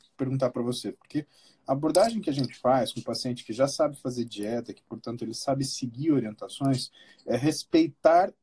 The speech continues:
essa condição, que é uma condição humana, né? A necessidade de se adaptar, a dificuldade em adaptar-se e o que vai gerar o depois do depois, que é como você fala,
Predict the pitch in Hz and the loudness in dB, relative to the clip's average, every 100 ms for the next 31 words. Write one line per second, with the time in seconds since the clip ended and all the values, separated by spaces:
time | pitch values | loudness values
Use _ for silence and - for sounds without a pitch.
0 | _ 147 190 - - 120 110 - 165 160 | _ 0 0 -2 -8 -6 -8 -6 -4 -4
1 | 135 127 - 135 135 151 156 - 175 151 | -4 -8 -2 -4 -2 -4 -4 -6 -2 2
2 | 123 101 90 101 117 113 113 - - 113 | 2 -2 -10 -8 -6 -6 -8 -12 -2 0
3 | 120 120 120 - - 113 - 117 131 147 | 0 -4 -10 -8 -4 -4 -2 0 2 2
4 | 127 - - 110 117 147 147 123 110 - | -2 -8 -12 0 2 2 0 -2 -4 -4
5 | 123 139 156 - - _ - _ _ 127 | 0 2 0 -6 -12 _ -20 _ _ 2
6 | 139 - 147 139 151 160 151 127 143 156 | 2 0 0 4 4 4 4 6 6 2
7 | _ _ - 135 143 - 160 170 160 160 | _ _ -12 -6 -6 -2 -2 -2 -4 -6
8 | 147 - 147 143 - 135 147 147 147 - | -6 -6 -6 -6 -14 -8 -4 -4 -4 -8
9 | 143 - 135 104 | -8 4 4 4